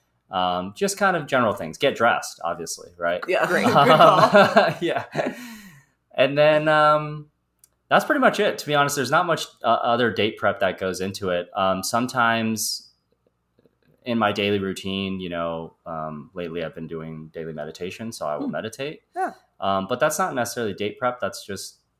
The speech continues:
Speaker 2: Life prep.
Speaker 3: Life
Speaker 1: life
Speaker 3: prep.
Speaker 1: prep. So really it's just about
Speaker 3: Nice.
Speaker 1: nap, and then I just kinda launch into a getting ready, um,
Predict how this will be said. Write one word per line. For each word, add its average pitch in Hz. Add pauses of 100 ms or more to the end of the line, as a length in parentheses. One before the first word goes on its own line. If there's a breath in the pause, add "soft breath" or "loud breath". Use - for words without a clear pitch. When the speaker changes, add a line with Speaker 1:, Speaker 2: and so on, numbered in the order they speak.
Speaker 2:
Life 135
prep. 156
Speaker 3:
Life 160
Speaker 1:
life 190
Speaker 3:
prep. 190
Speaker 1:
prep. - (600)
So 113
really 165
it's -
just 120
about 104
Speaker 3:
Nice. 101
Speaker 1:
nap, 101
and 101
then 98
I 95
just 98
kinda 95
launch 87
into 92
a 90
getting 92
ready, 82 (520)
um, 80